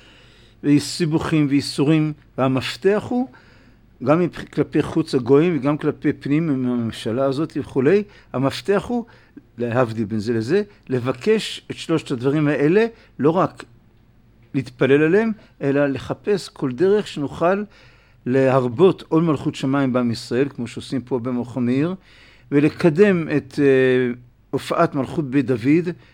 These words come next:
על ידי דיבורים על זה והסברה וכדומה, שיבינו שממשלות ש-, שלנו זה עוד לא מלכות בית דוד, אה, בייחוד הממשלה האחרונה,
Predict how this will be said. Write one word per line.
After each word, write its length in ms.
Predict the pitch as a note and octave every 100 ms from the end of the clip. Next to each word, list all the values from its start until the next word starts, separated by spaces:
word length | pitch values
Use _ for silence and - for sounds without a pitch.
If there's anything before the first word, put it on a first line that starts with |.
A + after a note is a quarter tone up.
| _ -
על 100 | E3
ידי 580 | D3+ G#3+ G3+ F#3 - - - - - -
דיבורים 500 | F#3 C3+ C3+ C#3+ E3
על 100 | D#3+
זה 300 | B2+ C#3+ C3
והסברה 960 | A2+ A#2+ A#2+ B2 B2 - A2 B2+ E3 D#3+ - - - A#2
וכדומה, 420 | C#3+ B2+ D#3 D#3+
שיבינו 500 | - B2+ C#3 E3+ D3
שממשלות 800 | - B2 A#2+ A#2 - - D#3+ -
ש-, 180 | - C#3+ - - -
שלנו 380 | - D3 E3 C3+
זה 140 | B2+
עוד 180 | D3+ D3+
לא 80 | D#3+
מלכות 360 | C#3 - C#3+
בית 140 | A#2 B2+
דוד, 400 | A#2 C3+ E3 C#3+
אה, 100 | A#2+
בייחוד 300 | A2+ A#2 C3
הממשלה 280 | A#2+ B2 B2+
האחרונה, 440 | A#2 G#2+ A2